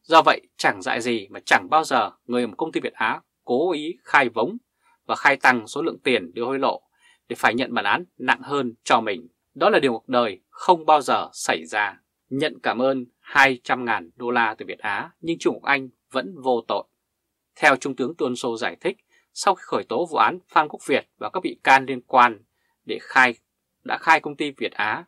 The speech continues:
có doanh thu và lợi nhuận khoảng bốn ngàn tỷ đồng.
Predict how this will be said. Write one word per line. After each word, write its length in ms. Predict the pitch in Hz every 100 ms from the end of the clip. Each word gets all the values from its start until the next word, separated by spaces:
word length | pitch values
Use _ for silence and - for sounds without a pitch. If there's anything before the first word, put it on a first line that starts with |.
| -
có 140 | 139
doanh 140 | 156 139
thu 260 | 147 139 123
và 100 | 95
lợi 120 | 104
nhuận 160 | 110 -
khoảng 260 | _ 113 87 _
bốn 240 | 127 202
ngàn 180 | 180 131
tỷ 160 | - 92
đồng. 280 | 95 85